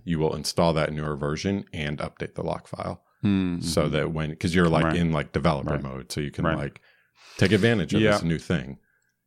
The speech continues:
Speaker 1: So I think that's the difference between the two.
Speaker 2: Okay, so, uh, does that mean the lock file is completely ignored?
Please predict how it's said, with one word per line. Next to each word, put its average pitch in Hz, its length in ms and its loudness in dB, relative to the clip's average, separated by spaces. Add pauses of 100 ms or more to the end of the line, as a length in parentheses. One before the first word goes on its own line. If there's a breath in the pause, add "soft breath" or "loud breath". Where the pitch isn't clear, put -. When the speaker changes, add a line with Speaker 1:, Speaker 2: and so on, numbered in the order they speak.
(140)
Speaker 1:
So - 120 -2
I 80 60 2
think 90 180 0
that's 73 240 -2
the - 80 -8
difference 87 320 -12
between 87 240 -12
the 87 80 -14
two. 90 180 -10 (880)
Speaker 2:
Okay, 131 200 8
so, 110 160 0
uh, 127 140 -6 (280)
does 104 120 -4
that 151 80 6
mean 170 80 6
the 139 60 6
lock 98 240 8
file 104 200 6
is 98 80 0
completely 95 400 0
ignored? 87 440 2